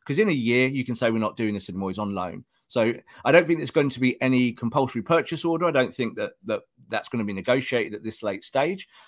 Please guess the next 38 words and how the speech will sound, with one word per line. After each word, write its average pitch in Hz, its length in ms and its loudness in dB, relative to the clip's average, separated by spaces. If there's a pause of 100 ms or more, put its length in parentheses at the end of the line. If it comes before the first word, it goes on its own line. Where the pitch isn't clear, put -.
(140)
But - 160 6
West 180 220 4
Ham 151 160 4
want 151 160 2
the 139 80 -6
player, 139 380 6
and 147 100 0
the - 40 -2
player 156 280 4
wants 131 260 -2
to 131 80 -8
play 120 220 -2
football, 113 560 -2
and 131 100 -2
the 120 40 0
player 131 280 2
knows 127 380 2
that 123 120 2
he's 110 80 -6
not 113 140 -4
gonna 120 100 -2
play 123 160 -4
football 120 260 -8
at 113 40 -6
Man 139 180 -2
United. 175 460 -4 (400)
And 151 100 0
Harry 247 200 2
Maguire 190 340 4
has 160 100 0
publicly 170 520 2
said, 143 260 4 (200)
"Happy 156 260 4
to 143 100 -6
fight 156 320 6
for 139 80 -6
my 127 140 2
place." 131 460 0